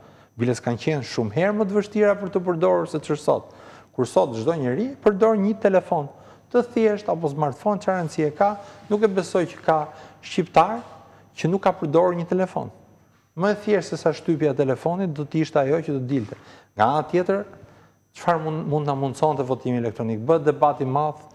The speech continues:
mënyra, sistemi, etj, etj. Sistemi, e, i votimit elektronik na mundon,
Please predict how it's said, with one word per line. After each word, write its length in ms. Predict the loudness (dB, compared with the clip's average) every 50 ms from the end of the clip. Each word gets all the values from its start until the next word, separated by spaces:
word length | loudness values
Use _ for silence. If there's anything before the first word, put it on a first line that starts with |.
| -20 -20 -20 -20 _ _ _ -6
mënyra, 480 | -4 -4 -2 -2 -2 0 0 0 -2 -2
sistemi, 840 | -6 -6 -6 -6 -6 -2 -2 -2 -2 -2 -4 -4 -6 -6 -6 -8 -10 -8
etj, 220 | -10 -10 -6 -4 -4 -4
etj. 260 | -4 -4 -6 -12 -14 -14 -18 _ _ _ _ _ _ -8
Sistemi, 580 | -6 -6 -4 0 0 0 2 2 0 0 -2 -4
e, 320 | -6 -8 -6 -2 -2 0 0 -2 -4 -6 -4 -2
i 80 | 0
votimit 440 | 2 2 2 0 0 -4 -2 0 0
elektronik 560 | 0 0 0 -2 -2 -4 -2 -2 -2 -4 -2
na 100 | -2 -2 -2
mundon, 440 | -2 -2 0 0 0 0 -2 -4